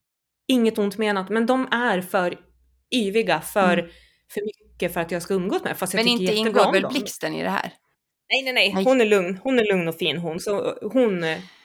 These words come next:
Speaker 2: Alltså,
Speaker 1: kan
Speaker 2: jag, jag har
Speaker 1: umgås
Speaker 2: aldrig
Speaker 1: med.
Speaker 2: sett blixten eller någonting, men jag känner så här, jag skulle nog kunna ligga på blixtens ena arm och du på den andra.
Speaker 1: Ja.
Speaker 2: Hade
Speaker 1: Alltså,
Speaker 2: det,
Speaker 1: hon hade
Speaker 2: är
Speaker 1: ju
Speaker 2: hon
Speaker 1: fått
Speaker 2: en
Speaker 1: fullt
Speaker 2: trygg?
Speaker 1: upp med oss.
Speaker 2: Ja.
Speaker 1: Hon är trygg.
Speaker 2: Kändes
Speaker 1: Hon
Speaker 2: som
Speaker 1: är
Speaker 2: att
Speaker 1: ju
Speaker 2: hon
Speaker 1: min,
Speaker 2: skulle
Speaker 1: eh,
Speaker 2: kunna ta hand om oss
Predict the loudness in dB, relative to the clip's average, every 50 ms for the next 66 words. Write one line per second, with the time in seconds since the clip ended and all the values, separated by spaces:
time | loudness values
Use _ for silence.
0 | -4 -2 0 0 0 0 0 0 2 4 4 4 4 4 4 6 6 6 4 4
1 | 0 -2 -4 -6 -8 -10 -10 -12 -14 -14 -14 -14 -12 -10 -8 -6 -6 -4 -4 -6
2 | -6 -6 -8 -8 -6 -6 -2 -2 -2 -2 0 -2 -2 -4 -4 -4 -4 -4 -4 -4
3 | -6 -6 -8 -4 -2 0 0 0 0 -2 -6 -6 -4 -4 -4 -2 -4 -6 -6 -6
4 | -6 -6 -6 -6 -6 -6 -8 -8 -12 -10 -8 -8 -6 -4 -4 -4 -4 -4 -4 -4
5 | -4 -4 -4 -4 -4 -6 -6 -6 -6 -6 -6 -6 -6 -6 -8 -10 -12 -16 -18 -20
6 | _ _ _ _ _ _ _ _ _ _ _ -20 -20 -18 -18 -18 -20 -20 -20 -20
7 | _ _ _ _ -8 -2 0 2 2 2 0 -2 -4 -6 -8 -10 -16 _ _ _
8 | _ _ -2 0 0 2 4 2 2 2 0 -4 -6 -2 0 2 4 6 6 4
9 | 4 2 0 0 0 0 0 0 0 -2 -2 -6 -10 -10 -10 -10 -10 -12 -14 _
10 | _ _ _ -6 -4 -2 -2 0 0 0 -2 -2 -2 -2 -2 -2 -2 -4 -8 -10
11 | -12 -10 -4 0 2 2 2 4 4 4 4 4 4 4 2 2 2 2 0 0
12 | 0 0 0 2 0 0 0 0 -2 -2 -2 -2 -4 -6 -6 -8 -10 -10 -12 -14
13 | -16